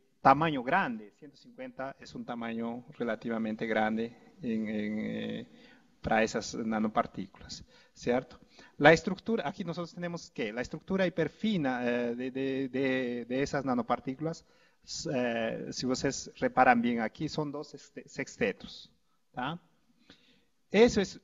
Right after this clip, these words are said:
una propiedad de ese material. Ese material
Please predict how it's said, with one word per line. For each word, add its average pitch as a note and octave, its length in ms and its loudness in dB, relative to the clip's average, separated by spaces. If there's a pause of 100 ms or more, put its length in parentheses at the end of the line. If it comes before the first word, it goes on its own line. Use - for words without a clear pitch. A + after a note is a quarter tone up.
(120)
una E3+ 260 -4
propiedad D3+ 760 -6 (480)
de C3 380 0
ese D#3+ 220 -2
material. C3 800 0
Ese C#3 200 -14
material D3 680 -4